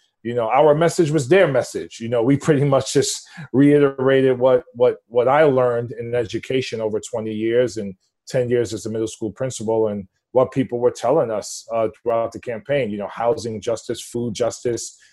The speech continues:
fully funding our schools, you know, jobs, racial and economic equality.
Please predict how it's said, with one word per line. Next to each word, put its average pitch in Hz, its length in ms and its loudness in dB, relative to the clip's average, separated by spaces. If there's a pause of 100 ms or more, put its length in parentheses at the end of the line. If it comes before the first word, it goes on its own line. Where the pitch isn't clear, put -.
(100)
fully 131 260 0
funding 117 320 -4
our 107 160 -4
schools, 120 560 -4
you 110 80 -8
know, 104 160 -4
jobs, 117 640 -2
racial 113 500 -2
and 98 220 -6 (320)
economic 117 560 -4
equality. 117 720 -2